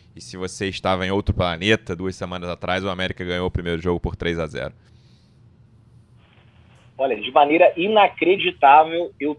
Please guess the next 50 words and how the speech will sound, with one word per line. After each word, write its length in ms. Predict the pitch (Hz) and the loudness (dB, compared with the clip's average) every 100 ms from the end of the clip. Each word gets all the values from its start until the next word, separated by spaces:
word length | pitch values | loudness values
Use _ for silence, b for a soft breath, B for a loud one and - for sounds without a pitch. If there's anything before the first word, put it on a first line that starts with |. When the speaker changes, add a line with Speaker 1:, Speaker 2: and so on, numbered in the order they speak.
| - | -4
Speaker 2:
tô 140 | 165 | -4
confiante 600 | 180 170 - 131 143 - - | -4 -8 -2 0 0 -2 0
que 100 | 139 | 2
é 40 | |
possível 680 | 123 - 117 127 135 143 - | 0 -8 -6 -6 -2 -4 -4
a 160 | 110 107 | -4 -4
gente 500 | 104 113 - 120 110 - | -4 -6 -6 -6 -2 4
passar. 600 | 117 - - 113 135 - _ _ _ _ - | 4 4 4 6 6 2 _ _ _ _ 2
Acho 320 | 113 - - | 4 4 0
que 100 | - | 0
essa 200 | 135 151 | 0 2
derrota 480 | 147 135 143 151 151 | 2 4 4 2 -2
de 160 | 127 135 | -4 0
ontem 640 | 143 147 - 147 143 131 | 2 2 -2 -6 -6 -4
vai 120 | 127 127 | -4 -2
fazer 260 | 131 117 135 135 | -2 -2 -6 -12
com 100 | - | -6
que 80 | |
alguns 380 | 135 135 175 220 | -4 -4 -8 -4
botafoguenses 1000 | 190 185 180 - 143 143 156 151 139 131 - _ _ _ - | -2 0 -2 -4 -6 -4 -6 -8 -12 -14 -16 _ _ _ 0
não 180 | 165 175 | 2 2
compareçam 840 | 170 170 151 127 135 170 - 143 | 0 6 8 8 6 4 4 2
ao 120 | 127 | 2
estádio 320 | - 127 120 | 2 2 2
Newton 300 | 120 123 117 - | -4 -6 -8 -6
Santos. 360 | - 127 143 - | -2 -2 -2 -4
Talvez 320 | 107 110 120 | -4 -2 -4
não 80 | 123 | -6
esteja 360 | - 117 110 107 | -6 -4 0 4
lá 140 | 110 | 4
aquele 320 | - 107 95 _ _ _ _ | 2 -8 -12 _ _ _ _
caldeirão 640 | 113 120 113 95 110 147 127 | 4 4 4 2 4 4 2
com 120 | 98 | -2
mais 200 | 107 113 | -2 -2
de 80 | 107 | -6
trinta 300 | 110 110 104 | -12 -4 -4
mil 100 | 104 | -4
pessoas, 460 | 104 - 117 131 | -8 -6 -4 -4
mas 220 | 135 139 139 | -2 0 4
eu 60 | |
acho 200 | 139 - | 4 2
que 60 | - | -8
o 40 | |
torcedor 400 | 139 131 131 127 | -10 -6 -6 -6
que 120 | 123 | -8
for 240 | - 131 113 | -10 -8 2
vai 180 | 120 151 | 2 2
empurrar 460 | - 127 113 127 | -4 0 4 4
o 60 | 117 | 2
time. 380 | - 127 156 | -4 -6 -8